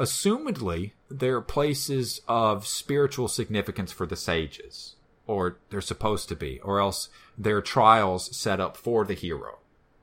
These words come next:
And that would sort of make its own kind of sense, right? That the primary purpose behind them is to arm Link so that he can go and face down Ganon. Or whatever it is. There's a lot of, like, design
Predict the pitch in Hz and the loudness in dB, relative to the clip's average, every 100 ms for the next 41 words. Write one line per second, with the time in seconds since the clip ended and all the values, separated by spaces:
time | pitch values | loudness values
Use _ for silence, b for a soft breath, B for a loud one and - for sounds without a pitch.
0 | _ - 131 127 - 156 180 208 - 190 | _ -6 -4 -4 -4 -2 2 0 0 2
1 | 151 135 143 135 - 117 104 117 107 87 | 2 2 0 0 0 -2 -2 -2 -2 -2
2 | - - 85 65 - 95 110 135 139 - | -6 -6 -6 -8 -10 -2 0 -2 -6 -2
3 | 110 104 - - - 127 110 101 - 120 | 0 0 -4 -12 -10 0 2 2 0 2
4 | 117 113 110 104 110 101 - 101 101 95 | 2 0 -2 -2 -2 -2 -4 -6 -2 -2
5 | 92 92 95 - - 104 107 113 117 117 | -2 -6 -10 -10 -8 0 4 6 6 4
6 | 113 _ _ - 98 101 87 - - - | -6 _ _ -4 -2 0 -4 -12 -20 -20
7 | - 110 95 95 - 120 120 - 107 98 | -6 -2 0 -2 -4 -4 -4 -4 -6 0
8 | 101 95 90 85 B B 113 98 - 107 | 2 4 2 -2 B B -6 -4 -2 -2
9 | 95 - 101 92 87 82 - _ _ 101 | -2 -4 -2 -2 -4 -6 -14 _ _ -2
10 | 90 82 64 - _ _ 92 85 87 - | 0 -2 -8 -16 _ _ -4 -2 -4 -4
11 | 95 101 98 95 82 73 64 - - 110 | -2 0 0 0 -2 -6 -12 -8 -2 0
12 | 131 127 135 123 98 - 92 98 92 - | 2 6 6 4 -2 -6 -4 -2 -2 -6
13 | 95 98 101 104 107 104 98 | -4 -2 4 6 6 2 -2